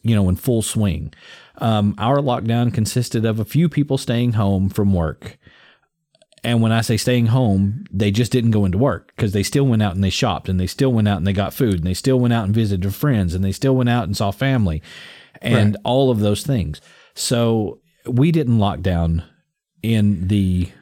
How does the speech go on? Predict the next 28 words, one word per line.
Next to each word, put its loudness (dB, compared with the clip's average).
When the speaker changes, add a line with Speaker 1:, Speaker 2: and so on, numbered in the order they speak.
Speaker 2:
No. -6
Speaker 1:
in 0
the 0
way 2
that 0
it -4
should 0
have 0
been, 0
the 2
effective -2
way 0
that -2
it -10
should -6
have -6
been. -4
Speaker 2:
Yeah, -2
Speaker 1:
We 2
Speaker 2:
no. -2
Speaker 1:
should 0
have -2
stayed -2
home 0
for -4
a -4
few -2
weeks. -4